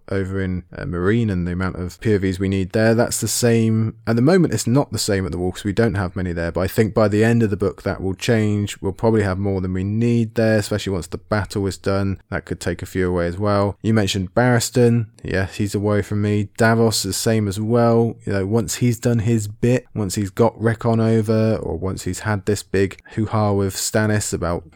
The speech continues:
philosophy and that, he might just have no more use, especially if he does find himself kingless, although, yes, we did, you mentioned earlier, maybe he does end up with Jon. That'd be cool. I'd prefer that to him dying, certainly, but it doesn't mean I'm not worried about him. I think maybe what we should do is come up with our,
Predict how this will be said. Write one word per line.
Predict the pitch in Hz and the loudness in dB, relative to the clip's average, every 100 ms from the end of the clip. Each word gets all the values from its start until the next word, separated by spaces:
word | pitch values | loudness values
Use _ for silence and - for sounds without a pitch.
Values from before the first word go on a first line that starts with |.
| 120 | -8
philosophy | - 113 95 - - | -4 -4 -4 -4 -2
and | 101 104 | 0 0
that, | 104 - - - | -2 -6 -16 -6
he | 107 143 | 2 4
might | 127 95 - _ | 4 0 -4 _
just | 101 - - 104 | -8 -8 -10 -8
have | 101 104 | -4 -2
no | 107 113 113 | 0 0 2
more | 113 113 | 2 0
use, | 123 151 - | 0 -4 -4
especially | - - 110 - | -6 -2 -2 -2
if | - | -6
he | |
does | 95 101 - | -4 -4 -4
find | 101 92 | -4 -4
himself | 90 95 98 | -4 -8 -6
kingless, | - 151 156 151 | 0 2 2 2
although, | 110 90 85 80 | 0 0 -2 -4
yes, | 95 90 - | -4 -4 -4
we | 92 | -6
did, | - 92 - - | -2 -4 -4 -12
you | - 101 | -10 -6
mentioned | 95 92 92 95 | -4 -4 -4 -2
earlier, | 90 90 | 0 0
maybe | 90 92 87 | -2 -2 -4
he | 85 | -4
does | 98 92 | -2 0
end | 92 | -2
up | 87 | -4
with | 82 - | -8 -4
Jon. | 101 120 120 | -2 -2 -4
That'd | 101 90 92 | -4 -4 -4
be | 104 | -4
cool. | - 110 170 170 - | 0 0 0 -6 -10
I'd | 98 | -12
prefer | - - 110 | -10 -2 2
that | 101 - | 2 0
to | - 110 | -2 -2
him | 104 | -2
dying, | 95 104 127 147 | 0 0 0 -2
certainly, | - 117 107 117 | -2 -2 0 -2
but | 135 104 | -2 -2
it | |
doesn't | 101 - | -2 -4
mean | 101 95 | -4 -4
I'm | 90 | -4
not | 90 - | -6 -4
worried | 92 95 | -2 -2
about | 95 95 | -2 -4
him. | 92 107 123 | -6 -8 -6
I | - | -2
think | - 165 - | 0 -2 0
maybe | 156 151 | 2 4
what | 151 139 | 4 4
we | 135 | 2
should | 135 127 | -2 2
do | 135 131 127 113 | 6 6 6 2
is | - 113 113 110 107 | 0 2 2 2 0
come | - 120 | -2 0
up | 117 - | 0 -2
with | 113 | -2
our, | 113 113 110 | 0 2 0